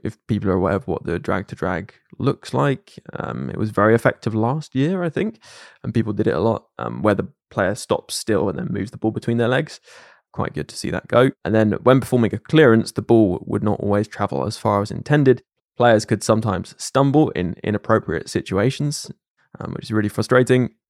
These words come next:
Uh, and then in some situations, the C P U A I would not attempt to win the ball back.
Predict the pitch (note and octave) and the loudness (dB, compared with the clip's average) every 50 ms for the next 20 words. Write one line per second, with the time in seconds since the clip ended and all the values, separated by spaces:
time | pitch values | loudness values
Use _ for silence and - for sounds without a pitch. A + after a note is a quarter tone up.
0 | _ _ _ - - - - - - - A2 A2 G#2+ G#2 G2 - - G#2+ G#2 - | _ _ _ -12 -10 -10 -10 -8 -4 0 2 2 2 2 2 0 -2 -4 -4 0
1 | - - F#3 E3+ C#3 - A#2+ - A#2+ G#2+ A2 G#2+ A2 G#2 G#2 G2+ - - - _ | 2 4 4 4 4 2 0 2 2 2 2 2 0 -2 -4 -4 -6 -12 -20 _
2 | _ _ _ _ - - - - A#2+ A2+ - - - A2+ A2 - - - - G#2 | _ _ _ _ -12 -10 -6 -4 -4 -4 -4 -4 -2 -2 -2 -2 -2 -4 -2 -2
3 | G2+ G#2 G#2 G2+ G2+ - - - - _ - A2 G2 - - - - A#2 G#2+ - | 0 0 0 0 -2 -4 -6 -12 -14 _ -6 -4 -4 -6 -8 -6 -4 -2 -2 -2
4 | - - - G#2 - - - G1+ - - - - C3 D3 C3 B2 A#2 - - _ | -2 -4 -6 -6 -6 -6 -8 -8 -8 -8 -6 -2 -2 0 2 2 2 0 -2 _
5 | _ | _